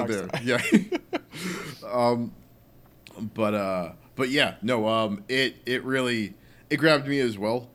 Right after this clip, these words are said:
Speaker 1: Um, part of it, I think, might just be kind of, like, coming back to it, right? 'Cause I, you know, one of my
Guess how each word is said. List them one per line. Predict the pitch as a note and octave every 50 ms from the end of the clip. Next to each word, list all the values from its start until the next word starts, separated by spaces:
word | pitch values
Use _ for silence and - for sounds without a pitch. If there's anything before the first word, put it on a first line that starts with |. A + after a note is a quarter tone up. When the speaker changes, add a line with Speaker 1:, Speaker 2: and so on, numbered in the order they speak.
| - - -
Speaker 1:
Um, | A#2 A#2 G#2+ -
part | - F3 F3 F#3+
of | F#3+ F#3+
it, | F#3 F#3
I | -
think, | - - D3 D3+ C#3+ A#2
might | A#2 C3 C3+
just | A2+ B2 B2+ - -
be | B2+
kind | - C3 B2+ A#2+
of, | A2
like, | A2+ G#2+ -
coming | - A#2+ A#2 A#2 G#2
back | F2+ - F2+ F2 F#2 - -
to | - B2
it, | A2+ -
right? | A2+ A#2+ A2
'Cause | A#2 F#2
I, | D3 D#3
you | D3+ B2 - - - - - - - - - - - - G2
know, | F#2 - - - - -
one | C3+ D3+
of | D#3 D3
my | C#3 C#3 C3+ C3 A#2+